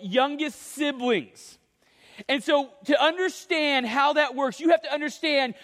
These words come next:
the way people describe, sociologists describe youngest siblings. And so look at this. The youngest born's characteristic, personality. The youngest children love to be the limelight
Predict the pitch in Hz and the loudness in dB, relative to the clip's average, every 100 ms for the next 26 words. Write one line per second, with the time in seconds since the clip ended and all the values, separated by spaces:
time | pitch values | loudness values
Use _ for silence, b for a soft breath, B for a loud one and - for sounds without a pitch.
0 | 247 277 269 311 285 330 302 262 - - | -6 0 2 2 0 -4 -4 -10 -10 0
1 | 277 262 214 160 285 294 294 285 269 254 | 4 4 2 -2 -4 -4 -2 2 2 2
2 | 214 220 - 269 247 233 247 247 - 269 | -4 -10 2 4 4 2 -4 -6 -6 -2
3 | 220 175 B 262 269 302 277 311 277 202 | -2 -4 B -6 -4 -2 -2 -2 -4 -2
4 | 143 - _ _ B B 226 285 277 311 | -4 -6 _ _ B B -2 2 4 2
5 | 349 349 254 294 285 262 - 269 220 254 | 2 -4 -4 -2 -2 -2 -2 -2 0 -4
6 | 254 - 196 - 285 - 269 247 202 113 | -4 -4 -6 -2 -4 -4 -2 0 -2 -4
7 | - _ b b b - 226 262 285 302 | -18 _ b b b -4 0 2 0 -6
8 | - 294 269 220 196 156 175 220 254 - | -6 -2 0 2 -2 -2 0 0 0 -4
9 | 208 226 190 175 190 196 220 226 233 233 | -8 -4 -2 0 2 2 0 -2 -2 0
10 | 240 - - | -4 -10 -20